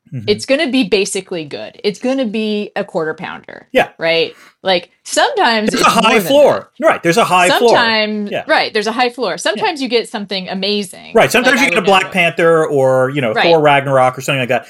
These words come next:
Speaker 1: Sometimes you get something amazing. You're not always gonna get that. But, like, what you're generally,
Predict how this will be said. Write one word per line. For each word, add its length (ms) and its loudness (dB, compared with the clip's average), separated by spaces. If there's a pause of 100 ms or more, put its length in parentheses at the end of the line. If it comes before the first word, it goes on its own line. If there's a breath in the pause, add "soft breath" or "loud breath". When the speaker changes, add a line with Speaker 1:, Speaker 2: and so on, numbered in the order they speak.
Speaker 1:
Sometimes 340 2
you 40 -4
get 140 2
something 220 -2
amazing. 560 -2 (240 loud breath)
You're 120 4
not 160 4
always 300 2
gonna 140 0
get 140 -2
that. 260 -8 (100)
But, 160 2
like, 140 2
what 200 2
you're 200 0
generally, 540 0